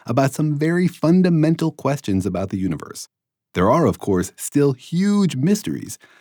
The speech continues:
See our previous book, We Have No Idea, A Guide to the Unknown Universe.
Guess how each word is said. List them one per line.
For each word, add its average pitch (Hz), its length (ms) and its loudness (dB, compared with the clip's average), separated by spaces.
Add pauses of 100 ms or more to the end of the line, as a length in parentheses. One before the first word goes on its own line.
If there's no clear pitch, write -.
See 110 260 4
our 90 140 2
previous 98 500 0
book, 101 340 -2 (220)
We 110 200 2
Have 95 280 0
No 95 260 2
Idea, 87 600 -2 (100)
A - 80 -4
Guide 90 440 -4
to 98 60 -2
the 90 140 -2
Unknown 92 400 0
Universe. 110 500 -2